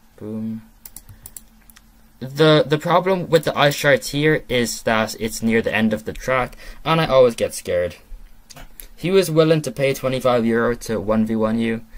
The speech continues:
I don't think anyone will, which is why I have it there. Because I'm grinding, I don't want anyone to one v one me at the moment.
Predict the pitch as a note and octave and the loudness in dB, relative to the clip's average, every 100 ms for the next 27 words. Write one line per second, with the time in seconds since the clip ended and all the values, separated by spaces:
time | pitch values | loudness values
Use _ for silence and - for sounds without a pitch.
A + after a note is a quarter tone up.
0 | - - - - - - D#3 F3+ E3 F3+ | -20 -16 -16 -16 -20 -2 2 2 2 -2
1 | D3 - - C3+ D3 D3+ D3+ D3 D#3 F3 | -4 -6 -4 -2 0 0 0 0 -2 -4
2 | D#3+ - B2+ C3 B2+ A#2+ B2 A#2+ A#2+ G#2+ | -8 -10 -4 -2 0 0 2 2 0 -2
3 | G#2+ A#2 G2 - - F#2 G#2 A#2+ - - | -2 -4 -4 -8 -4 -2 0 -2 -8 -20
4 | - - - - - - - - - B2+ | -20 -20 -20 -18 -20 -20 -20 -14 -6 -4
5 | B2+ B2+ B2+ B2 A2 - B2 C#3 A2+ A#2 | -2 0 2 0 -2 -2 0 0 0 0
6 | A#2 A#2 A2 A2+ A#2 A2 A2 G#2+ A2 G#2 | 2 0 0 -2 0 0 -2 -2 -2 -2
7 | G2+ F#2+ F#2+ - G2 G2+ F#2+ F2+ F2+ F2+ | -6 -6 -6 -4 -4 -6 -6 -6 -6 -6
8 | E2 F2+ - F2+ F2+ E2+ D#2 - | -8 -8 -8 -6 -6 -8 -10 -16